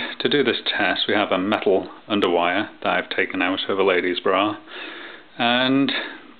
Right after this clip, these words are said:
to read how much the microwave environment is changing around this, we have this microwave meter. And right now we can see that we're hovering around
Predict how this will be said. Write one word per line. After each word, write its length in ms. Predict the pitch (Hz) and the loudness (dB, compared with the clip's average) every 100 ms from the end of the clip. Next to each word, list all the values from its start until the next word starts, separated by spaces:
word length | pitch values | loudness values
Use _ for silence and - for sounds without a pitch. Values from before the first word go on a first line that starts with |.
| - | 0
to 480 | 120 120 123 123 - | 2 2 2 -2 0
read 320 | 139 143 131 117 - - - - | 2 4 2 -2 -10 -16 -14 0
how 280 | 113 107 107 | 2 4 4
much 280 | 113 - - | 2 0 -2
the 60 | |
microwave 460 | 104 127 139 147 104 | 0 0 2 2 4
environment 460 | 98 92 90 92 - | 2 2 2 2 0
is 60 | - - | 0 0
changing 340 | 95 95 92 | 2 0 0
around 360 | 95 120 175 120 | 2 4 4 4
this, 180 | 98 - - - - - - - - - - | 2 0 -14 -16 -14 -12 -10 -10 -14 -14 -4
we 100 | 113 | 0
have 360 | 104 92 90 - - - - - - | 2 2 0 -2 -12 -18 -20 -20 -2
this 180 | 95 82 - - - - | -2 0 -6 -14 -16 0
microwave 460 | 110 - 101 90 98 | 0 4 2 4 2
meter. 240 | 87 82 - - - - - - | 2 0 -4 -14 -12 -12 -14 -4
And 80 | 123 | 2
right 160 | 110 101 | 2 4
now 220 | 101 101 | 2 2
we 80 | 92 | 2
can 320 | 92 92 - - - | 2 2 -2 -10 0
see 100 | 104 | 2
that 160 | 90 87 | 4 4
we're 180 | 90 | 2
hovering 380 | - 107 92 90 | 2 2 2 2
around 400 | 90 85 85 85 | 2 2 0 -2